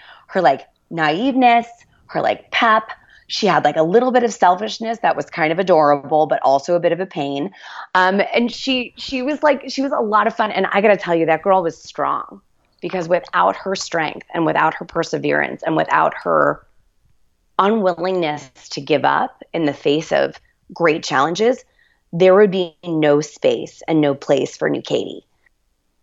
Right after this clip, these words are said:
My, my parents always say, like, old Katie was a lot of fun, but she did not, she wasn't as grateful.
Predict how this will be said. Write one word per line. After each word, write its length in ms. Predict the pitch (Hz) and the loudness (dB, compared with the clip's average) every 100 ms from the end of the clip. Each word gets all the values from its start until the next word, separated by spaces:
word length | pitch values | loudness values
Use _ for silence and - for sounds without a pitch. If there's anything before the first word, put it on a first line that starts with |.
| - | -4
My, 320 | 175 165 170 | 0 2 2
my 140 | 175 165 | 2 0
parents 340 | 175 165 156 | 0 -2 2
always 220 | 156 147 | 4 4
say, 120 | 160 147 | 4 2
like, 220 | 151 - | 2 -2
old 220 | 175 214 | -4 -4
Katie 280 | - 240 214 | -4 -4 -2
was 160 | 180 165 | -2 0
a 40 | |
lot 220 | 151 151 | 0 0
of 100 | 147 - | -2 -4
fun, 260 | 143 143 | -4 -2
but 160 | 143 - | -4 -6
she 260 | - 175 165 | -8 -8 -6
did 220 | 175 147 | -4 -2
not, 400 | 131 135 131 - - _ _ _ _ _ _ _ _ _ _ _ _ _ _ | 0 0 0 -4 -12 _ _ _ _ _ _ _ _ _ _ _ _ _ _
she 220 | - 208 | -8 0
wasn't 320 | 190 180 202 | 2 2 2
as 160 | 180 151 | -2 -4
grateful. 640 | - 135 - - - 190 | -4 -4 -4 -8 -8 -10